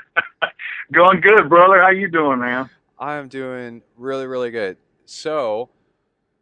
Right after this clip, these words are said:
Speaker 2: what happened is, is I caught up with Waylon from military school days. We caught up on Facebook and through another best friend, and then we hung out together,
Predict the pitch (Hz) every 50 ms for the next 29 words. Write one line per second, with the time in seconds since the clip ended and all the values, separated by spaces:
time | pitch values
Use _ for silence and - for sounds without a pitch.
0 | _ _ _ 127 135 160 196 220 233 - 165 131 120 113 113 113 117 117 117 123
1 | 113 123 135 151 - - - 151 151 143 139 - - 117 110 110 113 120 131 139
2 | 131 110 95 90 90 98 _ _ _ _ _ _ _ _ _ _ _ _ _ -
3 | 120 113 110 107 104 104 101 95 - _ _ 120 120 127 143 165 196 208 220 202
4 | - 160 127 110 98 92 - - - 101 92 87 85 85 82 80 80 82 - _
5 | - 110 - 117 117 117 113 - 107 92 85 85 _ 117 117 - - _ - 117
6 | 113 - - 92 92 _ 110 104 98 101 107 117 127 135 131 107 92 95 90 -
7 | - - _ - 90 82 80 80 82 85 87 _ _ _ _ _ 92 95 92 95
8 | 98 92 90 90 92 92 90 90 _ _ - 120 117 110 117 123 131 - 95 95
9 | 90 85 82 80 82 85 92 -